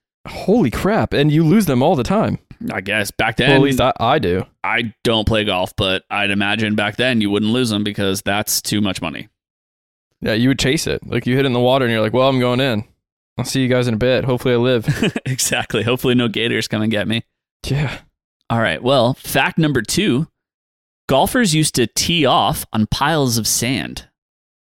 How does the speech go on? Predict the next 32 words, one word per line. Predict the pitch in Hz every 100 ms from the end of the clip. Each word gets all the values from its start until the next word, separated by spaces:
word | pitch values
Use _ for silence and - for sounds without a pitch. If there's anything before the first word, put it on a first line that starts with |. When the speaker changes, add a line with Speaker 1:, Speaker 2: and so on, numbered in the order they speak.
| _ _ -
Speaker 2:
I | 110
don't | 135 147
know | 139
what | 139
they | 131
would | 120
call | - 135
it | 160 -
before | 123 113 123 127 120 120
tees | - 131 135
were | 151
invented, | 151 156 165 202 196 202
but | 117 104 - -
before | 117 - 117
they | 117
were | 113
invented, | 117 117 127 127 120 - _ _ _
it | -
was | 180
common | - 135 151 113
practice | 127 123 110 -
to | 110
make | 104
a | 107
little | 110 110
mound | 107 104 107 110
of | 92
sand | - 92 110 147 151 -
to | 113
tee | 117 104
off | 98 117
on. | 156 185